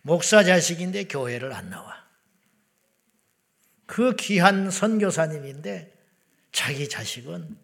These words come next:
하나님을 안 믿어. 사무엘의 자식이 하나님을 떠났어요. 다윗의 아들놈이 칼을 들고 다윗을 죽인다고 덤벼들었어요. 다윗이 골리앗도 이겼는데 자기 자식은 어떻게 해볼 수가 없어요.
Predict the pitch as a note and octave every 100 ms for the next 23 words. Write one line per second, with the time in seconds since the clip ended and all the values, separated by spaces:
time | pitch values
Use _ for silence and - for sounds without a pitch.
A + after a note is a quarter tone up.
0 | - E3 G#3+ F#3+ F#3 G3+ - F3 - -
1 | - - _ _ _ _ _ _ _ _
2 | _ _ - - A#3+ C4 B3 A3 G#3+ G#3+
3 | C3 C3 E3 E3+ D3 A3 G3 G3 F#3+ A#3+
4 | A3 E3+ - _ _ _ _ _ _ _
5 | _ _ _ _ _ _ - D#3 G3 G3+
6 | F#3 F#3+ B2+ C#3+ E3 D3 C#3+ F#3 E3 -
7 | - A#3+ A#3+ G3+ F#3+ G3 D3 D#3 D3 E3
8 | - B2 C3+ B2 A#2+ C#3+ - A2 - -
9 | - - - _ _ _ _ _ - D#3+
10 | F#3 F3+ F#3+ F3+ C#3 F3 F#3+ F3+ F3 D3
11 | D#3+ D3 D3 F#3 F3+ - C#3+ D#3 A#2+ A2+
12 | C#3 C#3+ A#2 A2+ B2 A#2 E3 B2+ - -
13 | - - - -